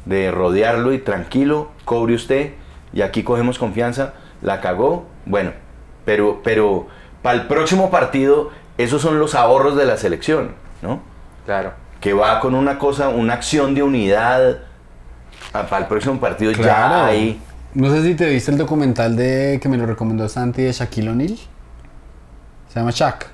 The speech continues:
Speaker 1: Sí, sí lo vi.
Speaker 3: Que el, el, el, o sea, Kobe quería ser más estrella, Shaq, y ahí se cae todito.
Speaker 2: Cuando no se trata del equipo.
Speaker 3: Cuando no hay como esa cohesión y esa
Speaker 1: Claro,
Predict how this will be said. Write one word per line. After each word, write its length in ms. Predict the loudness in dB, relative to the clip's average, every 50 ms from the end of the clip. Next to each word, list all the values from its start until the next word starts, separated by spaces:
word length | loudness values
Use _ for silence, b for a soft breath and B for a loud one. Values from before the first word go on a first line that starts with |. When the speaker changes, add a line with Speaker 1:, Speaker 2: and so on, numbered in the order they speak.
| -20 -18
Speaker 1:
Sí, 320 | -12 -6 -4 -4 -4 -4 -8 -12 -20 -20 -20 -20 -20 -18
sí 120 | -10 -4 0
lo 120 | 0 0
vi. 180 | 0 0 -4 -6 -8 -10 -4
Speaker 3:
Que 120 | -2 0
el, 80 | 0 0
el, 220 | 0 0 0 0 0 0
el, 160 | -2 -2 -2 -2
o 40 |
sea, 300 | 0 0 0 0 0 -2 -4 -8 -14 -16 -18 -18 -18 -20 -20 -20 -20 -20 -20 -20 -20 -10
Kobe 600 | -4 0 2 4 4 4 4 4 4 2 0 -2 -4 -10 -10 -2
quería 260 | 0 2 2 2 2
ser 140 | 2 2 2
más 180 | 2 2 2 2
estrella, 540 | 0 -2 -2 -2 0 0 0 0 0 0
Shaq, 320 | 0 0 0 0 -2 -2 -8 -8 -2
y 140 | 0 0 2
ahí 180 | 2 2 0 0
se 220 | 0 0 -2 -2
cae 320 | 0 -2 0 0 0 -2 -4 -8 -18 -20 -20 -20 -20 -6
todito. 560 | -2 -2 0 2 0 0 -2 -4 -10 -12 -10 -10 -10 -10 -12 -14 -14 -14 -20 -20 -20 -20 -20 -12
Speaker 2:
Cuando 220 | -6 -6 -4 -2 -2
no 140 | -2 -2 0
se 140 | -2 -2
trata 240 | -2 -2 -2 0 0
del 100 | 0 0
equipo. 380 | -2 -2 -4 -6 -6 -6 -8 -12 -12 -18 -20 -8
Speaker 3:
Cuando 280 | -4 0 0 2 2
no 120 | 2 2 2
hay 140 | 2 0 0
como 380 | 0 0 0 2 2 2 2
esa 200 | 2 0 0 -2
cohesión 680 | -2 -2 0 0 0 -2 -2 -2 -2 0 2 2 2
y 80 | 4 2
esa 160 | 2 0 0 0
Speaker 1:
Claro, 960 | 0 2 2 4 2 2 2 0 -2 -2 -2 -2 0 0 0 0 0 -2 -4